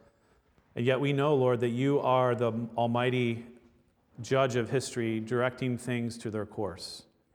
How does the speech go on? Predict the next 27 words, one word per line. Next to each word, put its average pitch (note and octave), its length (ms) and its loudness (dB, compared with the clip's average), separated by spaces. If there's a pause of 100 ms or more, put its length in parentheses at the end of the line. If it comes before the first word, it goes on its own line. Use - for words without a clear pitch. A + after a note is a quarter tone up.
(1200)
Lord, A#2 340 -2
teach C#3 260 -2
us C#3 500 -2
to A#2+ 300 -4
trust - 520 -4
you A2+ 440 -4 (1080)
anew B2 500 -2 (960)
in C3 440 -2
the A#2 120 -2
season A2+ 520 -2
that G#2+ 120 -6
we A2 100 -6
find G#2 260 -6
ourselves F#2+ 380 -8
in. F2 160 -14 (1800)
Help C3 240 0
us C3+ 160 0
to - 80 -4
turn C3+ 300 0
our A#2+ 100 0
hearts B2 360 0
and A2+ 80 -2
our A2 60 0
attentions A2+ 580 -4
to A#2 100 -6
Jesus G#2+ 360 -6
Christ, A2+ 640 -4